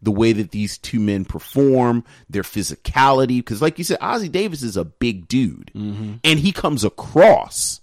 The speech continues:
Speaker 2: Mm-hmm.
Speaker 1: as a big, so I can see how, you know, that didn't necessarily transfer as well. Like, like, I don't know if Ozzy Davis could have been in Guess Who's Coming to Dinner.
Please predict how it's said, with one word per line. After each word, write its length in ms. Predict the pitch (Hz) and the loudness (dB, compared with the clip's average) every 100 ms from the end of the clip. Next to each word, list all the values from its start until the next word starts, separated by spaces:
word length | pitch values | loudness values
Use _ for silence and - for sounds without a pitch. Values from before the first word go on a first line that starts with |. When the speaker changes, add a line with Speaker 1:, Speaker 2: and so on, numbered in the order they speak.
| 101 | -14
Speaker 2:
Mm-hmm. 360 | 95 92 98 98 | -12 -12 -14 -4
Speaker 1:
as 300 | 131 127 110 | 0 2 2
a 80 | 107 | -2
big, 280 | 85 113 87 | -2 -4 -4
so 200 | - 123 | 0 2
I 100 | 123 | 2
can 200 | - 113 | 0 -6
see 400 | - - 196 180 | -4 -4 -2 -2
how, 400 | 165 117 107 95 _ _ _ 151 | -2 0 0 -2 _ _ _ -18
you 260 | 135 156 | -8 -2
know, 320 | 135 98 85 - - - - _ _ _ _ | 0 0 -2 -10 -20 -20 -20 _ _ _ _
that 240 | 143 147 123 | 0 0 2
didn't 220 | 127 117 | 2 2
necessarily 600 | 117 107 - 113 98 95 | 0 -2 -2 0 0 -2
transfer 840 | - 135 120 110 - - 107 90 | -4 -2 -2 -4 -8 -4 -2 -2
as 160 | 90 87 | -4 -4
well. 240 | 98 92 | -2 0
Like, 240 | 92 90 - - | -2 -4 -8 -14
like, 160 | 95 98 | -6 2
I 180 | 165 175 | 4 6
don't 140 | 151 | 4
know 200 | 135 127 | 6 6
if 80 | 110 - | 4 0
Ozzy 360 | 110 117 101 92 | 0 0 -2 -4
Davis 440 | 110 113 92 - | -2 -2 -2 -8
could 220 | - 110 | -6 -6
have 160 | 92 78 | -6 -6
been 180 | 101 95 | -4 -4
in 200 | 87 78 | -6 -10
Guess 320 | - 95 - | -6 -6 -4
Who's 140 | 92 | -10
Coming 300 | - 104 87 73 | -10 -8 -8 -8
to 60 | |
Dinner. 320 | - 85 69 | -8 -10 -10